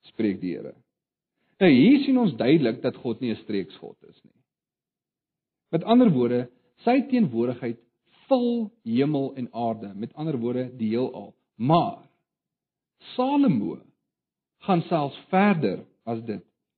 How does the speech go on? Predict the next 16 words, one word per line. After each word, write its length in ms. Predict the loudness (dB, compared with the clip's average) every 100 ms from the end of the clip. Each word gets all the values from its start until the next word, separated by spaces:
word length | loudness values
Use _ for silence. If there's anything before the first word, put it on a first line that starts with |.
| _ _ 2
As 140 | 2 2
hy 140 | 4 6 6
die 120 | 4
tempel 360 | 4 4 4 2
inwy, 460 | 0 0 2 2 0 -10 _ _ _
dan 160 | 2 4
vra 220 | 4 4 4
Salomo, 640 | 4 4 4 4 2 -2 -12 _
"Maar 340 | 2 4 4 0 0
sou 160 | 2 4 4 0
God 300 | -2 -2 -2
werklik 480 | 0 2 0 -2 -6 -6
op 220 | -10 -4
die 160 | -4 -4
aarde 480 | -8 -6 -6 -2 -4 -4 -2
woon? 400 | 2 2 0